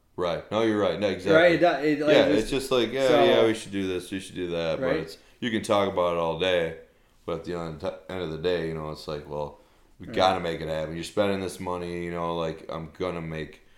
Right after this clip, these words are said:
Speaker 1: trying to make something positive out of it. Whether you come away with a,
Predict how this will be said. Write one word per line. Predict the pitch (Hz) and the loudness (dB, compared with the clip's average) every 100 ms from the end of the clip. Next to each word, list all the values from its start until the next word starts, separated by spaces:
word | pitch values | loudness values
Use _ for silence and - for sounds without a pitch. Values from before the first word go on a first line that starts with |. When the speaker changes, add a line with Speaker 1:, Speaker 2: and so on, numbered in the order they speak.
| _ - | _ -4
Speaker 1:
trying | 101 | -2
to | 101 | -2
make | 95 87 | -4 -4
something | 92 80 | -6 -2
positive | 85 85 78 71 73 | 0 0 -2 -6 -6
out | 73 | -4
of | 76 | -6
it. | - - _ - - | -8 -16 _ -20 -8
Whether | 92 98 98 | 0 2 2
you | 90 90 | -2 -2
come | 101 | -2
away | 92 90 95 | -2 -2 0
with | 90 85 | 0 -2
a, | 80 76 | -2 -4